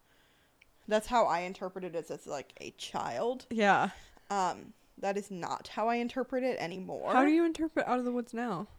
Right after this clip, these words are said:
Speaker 1: Basically, like, are, <sighs> I don't know how to explain it.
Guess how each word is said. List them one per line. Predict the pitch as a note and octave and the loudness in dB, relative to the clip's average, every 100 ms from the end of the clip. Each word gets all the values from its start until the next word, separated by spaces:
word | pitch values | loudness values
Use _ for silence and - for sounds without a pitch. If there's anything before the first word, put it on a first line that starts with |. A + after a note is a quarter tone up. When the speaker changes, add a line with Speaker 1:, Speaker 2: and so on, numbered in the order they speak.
| _ - _ _ - | _ -20 _ _ -6
Speaker 1:
Basically, | C4+ C4 - A3 | -6 -6 -8 -4
like, | F3+ F3 - | -4 -4 -2
are, | G3 - - _ | -2 -4 -16 _
<sighs> | _ | _
I | - | -20
don't | - - - - - _ - _ _ _ - | -20 -20 -20 -20 -20 _ -20 _ _ _ -20
know | |
how | A#3 | -16
to | A#3 | -16
explain | - - E3 | -16 -18 -16
it. | - | -16